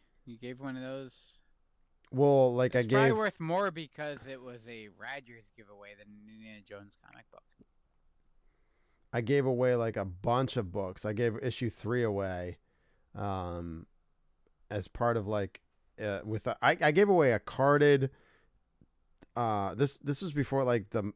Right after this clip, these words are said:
Speaker 2: uh, um, the, the collecting market blew up.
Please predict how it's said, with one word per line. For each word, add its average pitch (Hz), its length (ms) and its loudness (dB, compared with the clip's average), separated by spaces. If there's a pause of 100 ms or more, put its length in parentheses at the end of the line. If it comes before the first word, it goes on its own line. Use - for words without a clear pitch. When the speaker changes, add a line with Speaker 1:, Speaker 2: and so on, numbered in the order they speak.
Speaker 2:
uh, - 160 -8
um, 101 520 -6 (1300)
the, 120 100 -4 (180)
the 104 280 -2
collecting 113 440 -4
market 107 340 -2
blew 101 240 -4
up. - 300 -6